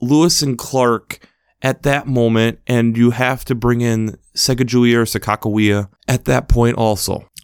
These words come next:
Because at that point, Lewis and Clark easily could have turned to Sacagawea and said,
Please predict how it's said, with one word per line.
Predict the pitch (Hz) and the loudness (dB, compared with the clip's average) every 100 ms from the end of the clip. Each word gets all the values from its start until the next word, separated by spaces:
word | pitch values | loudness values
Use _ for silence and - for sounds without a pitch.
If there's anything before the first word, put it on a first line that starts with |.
| 147 | 0
Because | 165 190 180 135 - 151 | 2 4 4 2 -4 -4
at | 156 - | -4 -2
that | 156 185 - - | -2 -2 -4 -6
point, | 156 156 113 - - - 143 | 0 0 0 -4 -12 -6 4
Lewis | 165 180 | 4 4
and | 165 | 0
Clark | - 151 151 - | 0 0 0 0
easily | 165 170 180 180 - | 0 2 4 2 2
could | 156 139 | 0 0
have | - | 0
turned | - 135 143 147 | -2 0 2 0
to | 123 131 127 120 | 2 4 4 2
Sacagawea | - 131 131 127 123 127 120 | 0 0 0 2 4 4 2
and | 113 | 2
said, | 120 117 113 101 | 2 2 0 -4